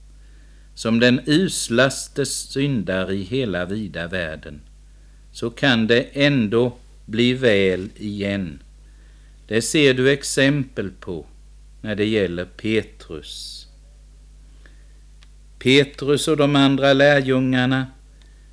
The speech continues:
de övergav Jesus, men Jesus övergav inte dem, för han har den egenskapen att han är trofast. Och när han på tredje dagen uppstått, så gick han inte åstad för att söka upp andra och mera värdiga lärjungar.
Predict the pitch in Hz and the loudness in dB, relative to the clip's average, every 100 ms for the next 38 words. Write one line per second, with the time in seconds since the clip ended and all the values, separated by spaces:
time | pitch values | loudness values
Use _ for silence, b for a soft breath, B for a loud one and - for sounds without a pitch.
0 | b 123 120 127 127 107 95 101 95 95 | b -4 2 4 2 0 -2 -2 -2 -2
1 | 98 92 - - 71 - 92 98 110 127 | -4 -4 -8 -12 -14 -14 -8 -2 2 2
2 | 131 127 - 143 139 143 139 147 151 165 | 2 -6 -2 0 0 0 0 -2 -2 -6
3 | - 98 92 71 69 - b b b b | -8 -10 -10 -10 -16 -20 b b b b
4 | b - 110 104 104 113 160 156 139 147 | b -12 -6 -2 -2 0 2 4 4 2
5 | 143 113 104 - 110 101 - 107 110 120 | 2 -2 -4 -4 -2 -2 -2 -4 -4 -4
6 | - 92 85 - 104 120 - - 104 - | -8 -8 -10 -8 -6 -6 -8 -8 -8 -8
7 | - - - - b b b b b b | -12 -14 -20 -20 b b b b b b
8 | 107 120 139 135 139 - 147 147 113 127 | 0 2 2 0 -4 0 4 4 6 4
9 | 170 165 123 120 120 156 - - 98 113 | 6 4 4 2 2 0 -4 -10 -2 -4
10 | 123 - 113 120 139 123 110 175 190 120 | -4 -8 -4 -2 -2 -2 -2 -2 -2 -4
11 | - 160 135 104 - 107 110 120 110 107 | -2 2 2 0 -4 -6 -4 -2 -2 -2
12 | 110 107 123 135 143 90 82 85 90 113 | -4 -2 0 2 0 -4 -6 -6 -6 -8
13 | 123 135 123 101 101 98 123 143 90 87 | -6 -2 0 0 -2 2 2 2 0 -4
14 | 92 117 147 175 143 98 85 78 76 | -4 -2 -2 -2 -4 -6 -8 -12 -16